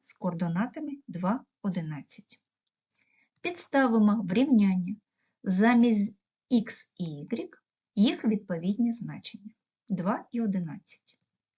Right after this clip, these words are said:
Отримаємо мінус два помножити на два, додати одинадцять. Обчислимо.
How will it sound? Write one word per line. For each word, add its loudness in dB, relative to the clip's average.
Отримаємо 2
мінус 4
два 0
помножити 2
на 4
два, -8
додати -2
одинадцять. -2
Обчислимо. -8